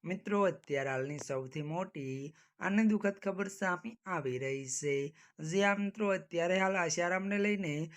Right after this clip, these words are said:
એક મોટા દુઃખદ સમાચાર મળી રહ્યા છે. આપને મિત્રો જણાવી દઈએ કે વાત કરવામાં આવે તો ચોથી વાર આશારામના ત્યારે મિત્રો હંગામી જામીન લંબાવ્યા.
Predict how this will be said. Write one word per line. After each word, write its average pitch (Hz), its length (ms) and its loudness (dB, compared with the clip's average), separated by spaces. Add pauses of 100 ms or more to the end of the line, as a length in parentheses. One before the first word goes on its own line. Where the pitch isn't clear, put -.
(200)
એક 196 160 -2
મોટા 185 360 2
દુઃખદ 196 280 -2
સમાચાર 190 440 0
મળી 165 340 2
રહ્યા 143 360 0
છે. 147 120 0
આપને 143 400 -2
મિત્રો 147 220 -6
જણાવી 143 440 -4
દઈએ 190 140 0
કે 196 240 -2
વાત 151 260 0
કરવામાં 175 460 0
આવે 196 140 2
તો 156 240 -4 (1400)
ચોથી 190 340 2
વાર 220 240 6
આશારામના 190 760 4 (360)
ત્યારે 175 240 2
મિત્રો 208 300 0
હંગામી 180 400 0
જામીન 202 420 2
લંબાવ્યા. 147 720 0